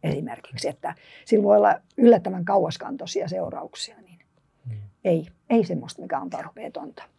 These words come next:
Speaker 1: Mutta toki sitten tämmönen tilapäinen käyttö, että saadaan tilanne rauhoittumaan, niin ilman muuta.
Speaker 2: Sitten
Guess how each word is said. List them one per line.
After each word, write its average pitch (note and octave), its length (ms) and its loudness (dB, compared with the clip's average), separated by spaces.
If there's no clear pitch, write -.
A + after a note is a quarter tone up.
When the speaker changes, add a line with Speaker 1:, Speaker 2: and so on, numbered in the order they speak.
Speaker 1:
Mutta A#3 240 4
toki F#3+ 360 0
sitten F3+ 440 -2
tämmönen G3+ 320 2
tilapäinen G#3 560 2
käyttö, F3+ 380 0
että F3 180 -8
saadaan F#3+ 360 -2
tilanne F3+ 360 0
rauhoittumaan, F3 840 -4
niin D#3+ 300 -2
ilman E3+ 260 -2
muuta. - 260 -12
Speaker 2:
Sitten - 360 -2